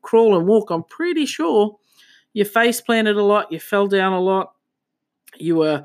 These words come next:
frustrated, even though you may not have had the words to communicate it. Um, but now as, as grown adults, and we're learning these new skills, we have those same things. We will fall, we will, um, have setbacks, we will be frustrated.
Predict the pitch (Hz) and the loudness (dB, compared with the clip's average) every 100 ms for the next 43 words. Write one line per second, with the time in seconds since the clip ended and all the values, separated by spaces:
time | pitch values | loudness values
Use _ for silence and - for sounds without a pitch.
0 | - _ _ - - 226 - 220 208 202 | -14 _ _ -10 -4 -4 -2 0 2 2
1 | 202 196 - _ 185 180 170 170 165 - | 0 -2 -10 _ -16 -12 -10 -8 -10 -14
2 | _ _ 180 185 175 165 190 - 160 170 | _ _ -4 -2 -2 -4 -8 -8 -6 -4
3 | 170 170 - - 175 175 170 170 175 160 | -4 -6 -16 -12 -8 -8 -6 -6 -6 -10
4 | _ - - - - - 175 175 180 170 | _ -20 -20 -20 -20 -4 0 2 0 -4
5 | - _ _ _ _ _ _ _ _ _ | -8 _ _ _ _ _ _ _ _ _
6 | 226 247 254 226 190 170 - _ - 185 | -2 2 2 2 0 -2 -14 _ -10 -10
7 | 175 196 185 175 165 226 220 - - - | -2 -2 0 -2 0 0 -2 -6 -16 -18
8 | _ _ _ 175 170 170 185 202 196 180 | _ _ _ -10 -8 -4 -2 0 -2 -4
9 | 180 175 - 208 196 214 - 254 247 220 | -6 -10 -6 -6 -4 -8 -8 -8 -4 -4
10 | 208 190 180 170 240 196 165 190 214 220 | -4 -6 -6 -6 -8 -8 -6 -6 -4 -6
11 | - 269 233 165 185 202 196 196 _ - | -6 -6 -4 -2 0 2 0 -2 _ -20
12 | - - _ - 180 180 175 - - 226 | -20 -20 _ -4 0 0 -2 -10 -4 -2
13 | 214 - 202 180 170 123 - - 175 175 | -2 -2 -4 0 -2 -2 -6 -4 -2 -2
14 | 170 208 233 214 - - - 170 147 135 | -2 2 0 0 -8 -12 -4 -2 0 -2